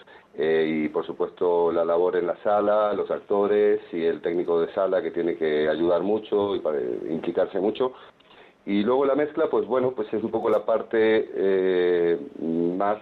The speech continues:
eh, de integrar todo esto y que, mm, realmente es lo que luego se ve en el cine. Eh, es una locura, pero no más allá de <laughs> que otras tantas cosas, ¿no? Es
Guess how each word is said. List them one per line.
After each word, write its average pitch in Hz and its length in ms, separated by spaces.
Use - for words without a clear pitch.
eh, 95 200
de 95 160
integrar 107 640
todo 120 240
esto 127 180
y 131 60
que, 90 340
mm, 82 340
realmente 98 540
es 107 80
lo 101 160
que 90 240
luego 90 240
se 92 80
ve 85 100
en 82 60
el 80 120
cine. 90 320
Eh, 85 320
es 113 200
una 123 160
locura, 139 500
pero 104 220
no 113 200
más 113 300
allá 110 320
de 113 540
<laughs> - 40
que 101 120
otras 98 280
tantas 90 280
cosas, 87 360
¿no? 90 220
Es 76 60